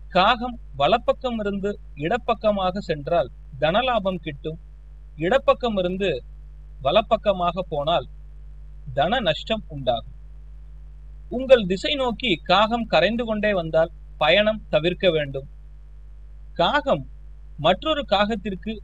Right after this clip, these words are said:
உணவளிக்கும் காட்சி காண்பது இனிதான செயல். இது நல்ல சகுனமாகும். தென்கிழக்கு திசை நோக்கி கரைந்தால் தங்க லாபம் கிடைக்கும்.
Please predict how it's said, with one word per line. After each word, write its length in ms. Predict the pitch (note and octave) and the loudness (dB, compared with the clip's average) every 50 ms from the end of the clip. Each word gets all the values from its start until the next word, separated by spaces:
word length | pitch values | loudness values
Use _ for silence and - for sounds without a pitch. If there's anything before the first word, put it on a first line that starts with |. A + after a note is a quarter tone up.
| - - | -12 -8
உணவளிக்கும் 640 | D#3 E3 G3+ B3 C#4 C#4+ C#4+ C4 A#3+ - A#3+ A#3+ A3 | -6 -2 0 0 0 0 0 -2 -2 -4 -6 -6 -4
காட்சி 360 | - - D#3 E3 E3 - G#3 | 2 2 2 2 2 0 -6
காண்பது 640 | F#3 - D3+ D3+ D#3+ D#3+ D#3+ E3 E3+ F#3 D3+ A#2+ - - - - - - - - | -2 -2 -2 -2 0 0 0 0 2 0 0 -2 -4 -8 -14 -16 -16 -16 -14 -8
இனிதான 520 | D3 D#3 F3+ G#3+ A3 A3 A3 G#3+ A3 A#3 | -4 0 0 0 2 4 4 4 4 0
செயல். 360 | A#3+ - - E3 D3+ C#3+ B2 - - - - - - - - - - - - - - - - | -2 -2 -2 -4 -4 -4 -6 -8 -14 -16 -18 -18 -18 -18 -18 -18 -18 -18 -18 -18 -18 -16 -8
இது 260 | - F3+ F3+ B3 C4 - | -6 -4 -2 -2 -4 0
நல்ல 260 | - E3 E3+ A3 B3+ B3 - | 2 2 4 4 2 4 4
சகுனமாகும். 640 | F#3 D#3+ E3 D#3+ D#3 C#3+ C3+ C3 A#2+ - A#2+ B2 - - - - - - - - - - - - - - - - - - - - - - - - - - | 2 2 4 0 2 2 0 0 0 -2 -8 -14 -14 -16 -16 -16 -16 -16 -16 -16 -16 -16 -16 -16 -16 -16 -16 -16 -16 -16 -16 -16 -16 -16 -16 -16 -4 0
தென்கிழக்கு 600 | G#3 G#3+ B3 D4 D4+ D4+ D#4 D4 D4 - - C4+ | 2 2 2 0 0 2 2 2 2 2 -2 -4
திசை 260 | G#3 G#3+ G3+ - A3+ | -4 -2 -2 -2 -2
நோக்கி 360 | A3 G#3+ G#3 G3 - - A#3 | 0 0 0 -2 -2 -4 -6
கரைந்தால் 560 | A#3 - D3 C#3+ D3 D3+ D3 D3 D#3+ D#3+ C3 A2 - - - - - - - - - - | 2 2 2 2 2 0 4 4 6 6 4 2 -6 -12 -14 -14 -14 -16 -16 -16 -10 -2
தங்க 300 | - D#3 E3+ G3 A#3+ B3+ | 0 0 2 4 4 6
லாபம் 340 | B3 A3+ G3+ F3+ F3+ F3 E3+ | 8 8 6 6 4 2 0
கிடைக்கும். 500 | - D#3 C#3+ C#3+ C#3+ - - C#3 D3 | -2 -2 -2 -2 -4 -4 -8 -12 -12